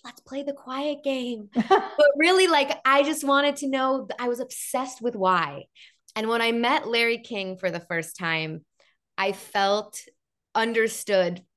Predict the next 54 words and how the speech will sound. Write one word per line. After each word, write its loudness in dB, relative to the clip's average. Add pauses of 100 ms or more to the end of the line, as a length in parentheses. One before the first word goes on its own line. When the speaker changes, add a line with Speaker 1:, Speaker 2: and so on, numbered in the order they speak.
(240)
Speaker 1:
in -4
a 0
way 0
that -2
I 0
never -4
had -4
before, -4
because -8 (300)
he -10
was -4
the -10
same -4
way. -6
He -12
would -8
tell -10
me -8
stories -8
about -6
how -4 (300)
he -6
was -6
a -4
kid -6
getting -2
on -4
a -6
bus -2
and -8
he'd -8
go 2
sit -8
by -4
the -4
bus -2
driver -4
and -6
say, -6 (240)
"Why -8
do -4
you -2
like -4
to -10
drive 2
a -2
bus?" -6 (1080)
I 0
just 0
wanted 0
to -8
know 0
the 2
why. -6